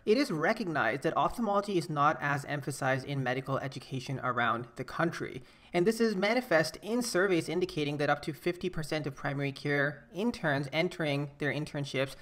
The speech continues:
have insufficient ophthalmology skills as gauged by their preceptors. We're gonna make sure that at the end of this session, you break that statistic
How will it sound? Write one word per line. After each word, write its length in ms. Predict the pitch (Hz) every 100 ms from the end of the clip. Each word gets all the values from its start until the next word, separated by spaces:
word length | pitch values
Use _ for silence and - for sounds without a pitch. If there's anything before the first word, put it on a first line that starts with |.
| - -
have 260 | 147 143
insufficient 580 | 165 160 143 139 131 143
ophthalmology 540 | 131 135 139 131 127 123
skills 340 | - 127 127
as 140 | 123
gauged 400 | 131 131 123 123 - - -
by 340 | 139 127 123 123
their 140 | 113
preceptors. 720 | - 143 143 110 - - - - - - - - _ _ 165
We're 100 | 202
gonna 160 | 254
make 160 | 220 180
sure 180 | - 165
that 140 | 156
at 140 | 143
the 100 | 139
end 180 | 156 160
of 120 | 147
this 180 | 143 143
session, 500 | 139 135 143 131 131 147
you 180 | 165
break 240 | 170 156 151
that 160 | 143
statistic 640 | - 135 139 135 120 120